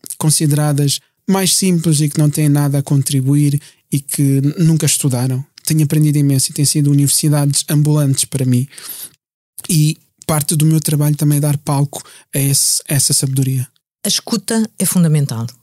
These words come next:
Speaker 1: Uhum.
Speaker 2: Eh, no tempo em que este-, em que estiveste em formação em Londres,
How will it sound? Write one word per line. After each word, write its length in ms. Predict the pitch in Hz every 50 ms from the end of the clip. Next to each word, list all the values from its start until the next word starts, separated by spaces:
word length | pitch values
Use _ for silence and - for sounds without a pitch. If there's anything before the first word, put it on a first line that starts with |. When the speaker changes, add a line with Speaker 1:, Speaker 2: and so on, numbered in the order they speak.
| _ _ _ _ -
Speaker 1:
Uhum. 80 | 151 147
Speaker 2:
Eh, 720 | 156 151 151 147 147 151 147 143 147 143 - - 127 131 123
no 380 | 110 78 92 117 143 160 170 160
tempo 240 | - 175 165 151 165
em 60 | 156
que 60 | 170
este-, 140 | - - 160
em 440 | 151 - - 135 117 - 143 156 147
que 80 | -
estiveste 340 | - - 151 147 139 - -
em 40 | 143
formação 680 | - - 151 151 151 - - - 139 135 131 131 135 - -
em 140 | 151 147 143
Londres, 640 | 147 143 143 143 147 147 143 147 151 160 156 -